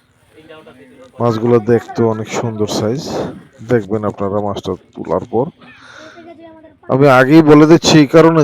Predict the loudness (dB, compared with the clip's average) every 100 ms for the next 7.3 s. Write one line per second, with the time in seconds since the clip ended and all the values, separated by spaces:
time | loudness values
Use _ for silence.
0 | 0 -2 0 -2 0 -4 -2 0 2 0
1 | -2 -6 -4 -2 -4 -4 -6 -6 -10 -20
2 | -20 _ -20 -20 -20 _ -20 _ _ _
3 | _ _ _ _ _ _ _ _ _ _
4 | _ _ _ _ _ -20 _ _ _ -2
5 | -2 -2 -6 0 0 2 0 -2 -4 -2
6 | -2 -2 -6 -10 -10 -12 -12 -14 -16 -16
7 | -16 -14 -14